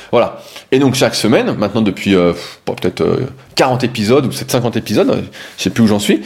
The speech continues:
mais c'est lui qui fait les retranscriptions des podcasts. Et, alors certes, je repasse derrière rapidement pour relire, euh,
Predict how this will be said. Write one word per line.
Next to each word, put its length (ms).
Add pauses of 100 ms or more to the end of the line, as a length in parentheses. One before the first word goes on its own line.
(180)
mais 60
c'est 120
lui 120
qui 120
fait 60
les 60
retranscriptions 500
des 80
podcasts. 520 (640)
Et, 380 (680)
alors 160
certes, 180
je 80
repasse 240
derrière 300
rapidement 480
pour 320
relire, 760
euh, 200